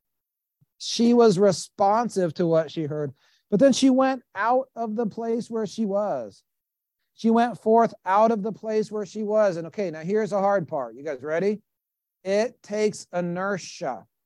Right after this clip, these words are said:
Okay, you know what inertia is? A body at rest tends to stay at rest. And a body in motion tends to stay in motion. So whether or not I'm at rest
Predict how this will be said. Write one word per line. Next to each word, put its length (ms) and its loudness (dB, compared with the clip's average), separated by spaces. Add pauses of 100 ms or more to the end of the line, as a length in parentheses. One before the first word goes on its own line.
(180)
Okay, 100 -2
you 60 0
know 100 2
what 100 4
inertia 440 0
is? 300 -6 (580)
A 80 0
body 480 6
at 100 -2
rest 520 0
tends 340 -4
to 120 -8
stay 340 2
at 120 -4
rest. 520 -14 (760)
And 80 -8
a 40 -2
body 380 6
in 120 2
motion 480 0
tends 360 -10
to 120 -12
stay 380 2
in 100 0
motion. 480 0 (300)
So 160 0
whether 420 2
or 200 -2
not 560 -4 (320)
I'm 160 0
at 180 0
rest 560 2